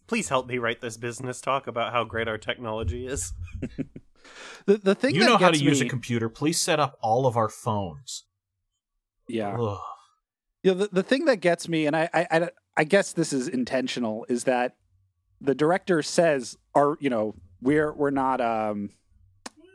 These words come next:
Speaker 2: I forget the exact line.
Speaker 3: "We're not a
Speaker 2: But he's
Speaker 3: charity."
Speaker 2: "We're not charity. We are researchers. So that's why I'm telling you to stop doing your research." <laughs>
Speaker 3: Yeah.
Speaker 2: So I, I
Speaker 3: That's just a thing he tells
Speaker 2: Yeah.
Speaker 3: himself, clearly, to, you know, make a smokescreen. Because, yeah, he's a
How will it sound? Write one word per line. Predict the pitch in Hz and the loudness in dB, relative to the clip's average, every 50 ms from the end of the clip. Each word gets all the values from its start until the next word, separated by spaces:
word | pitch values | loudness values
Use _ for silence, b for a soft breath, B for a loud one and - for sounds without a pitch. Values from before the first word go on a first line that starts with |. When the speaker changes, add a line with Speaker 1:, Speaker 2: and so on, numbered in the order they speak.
| - - | -12 -10
Speaker 2:
I | - 135 135 | -10 -10 -8
forget | - 185 151 139 | -8 -8 -6 -4
the | 131 | -4
exact | 113 113 107 104 110 - - | -4 -4 -4 -4 -6 -6 -6
line. | 110 107 107 104 | -6 -6 -4 -4
Speaker 3:
"We're | 127 | -4
not | 131 143 175 | -2 -2 -2
a | 170 | 0
Speaker 2:
But | 165 165 | 2 2
he's | 165 202 | 2 2
Speaker 3:
charity." | - 139 113 95 87 - - - - - _ _ _ - | 2 2 0 -2 -4 -8 -14 -20 -20 -20 _ _ _ 2
Speaker 2:
"We're | 160 175 | 2 4
not | 175 180 175 151 | 4 4 2 0
charity. | - - 180 180 180 165 147 139 135 127 | 0 2 2 2 2 2 0 0 -2 -2
We | - - 131 147 | -2 0 0 2
are | 135 127 | 2 2
researchers. | 120 123 147 175 165 - - 127 113 - - 113 107 104 107 - - - _ _ _ - | 2 2 0 0 0 0 0 -2 -2 -2 -2 -4 -4 -4 -4 -8 -10 -14 _ _ _ -8
So | - - | -2 0
that's | 135 139 135 - | 2 2 2 4
why | 160 143 | 2 2
I'm | 131 | 2
telling | 127 - 139 135 135 | 2 0 0 2 0
you | 127 | 0
to | 123 | -2
stop | 117 - 143 135 156 | -2 0 0 0 0
doing | 127 135 131 120 | 2 0 0 0
your | 120 113 104 | -2 -4 -4
research." | 104 117 127 - - - - - - - - - - - 906 | -4 -4 -4 -4 -4 -4 -6 -8 -8 -4 -2 -2 -2 -2 -4
<laughs> | 880 932 855 - _ _ _ 932 _ 1077 1077 _ _ _ _ _ _ _ _ _ _ _ _ _ _ _ _ _ - - - | -8 -16 -20 -20 _ _ _ _ _ _ _ _ _ _ _ _ _ _ _ _ _ _ _ _ _ _ _ _ -16 -8 -2
Speaker 3:
Yeah. | 135 139 117 101 90 | 0 2 2 2 0
Speaker 2:
So | - 139 135 - - _ _ _ _ | -2 -4 -6 -6 -6 _ _ _ _
I, | - 123 135 | -2 -2 0
I | 143 127 131 | 0 0 -2
Speaker 3:
That's | 131 123 160 196 214 - | 0 2 2 2 2 0
just | - 135 - 190 180 - - | -2 -2 0 0 0 0 -2
a | 170 | -2
thing | - - 170 160 156 143 | -2 0 0 0 0 -2
he | 135 - 160 156 147 | -4 -4 -4 -6 -6
tells | 135 - - 143 127 120 117 - - | -4 -2 0 0 0 0 -2 -2 -2
Speaker 2:
Yeah. | 127 | -4
Speaker 3:
himself, | 107 101 - - 113 101 95 90 - - - | -4 -4 -4 -4 -4 -4 -4 -6 -8 -12 -14
clearly, | - - 127 120 117 113 107 101 98 95 95 90 90 87 - _ _ _ _ _ _ _ _ _ _ _ _ _ | -8 -6 -4 -2 0 -2 -2 -2 -4 -6 -6 -8 -10 -12 -14 _ _ _ _ _ _ _ _ _ _ _ _ _
to, | - - 131 117 113 110 | -2 0 2 2 2 0
you | 104 110 107 | -2 -2 -2
know, | 104 98 95 92 92 | -2 -4 -4 -6 -8
make | 110 117 127 131 131 | -6 -4 -2 -2 -2
a | 123 | -2
smokescreen. | 120 - - 123 120 110 104 - - - 113 107 | -4 -4 -2 -2 -2 -2 -2 -4 -8 -8 -8 -8
Because, | 123 139 135 175 170 | -6 -4 -4 -2 0
yeah, | 185 151 - | 0 0 -2
he's | - - 180 202 196 | -2 -6 -8 -6 -6
a | 156 - | -6 -8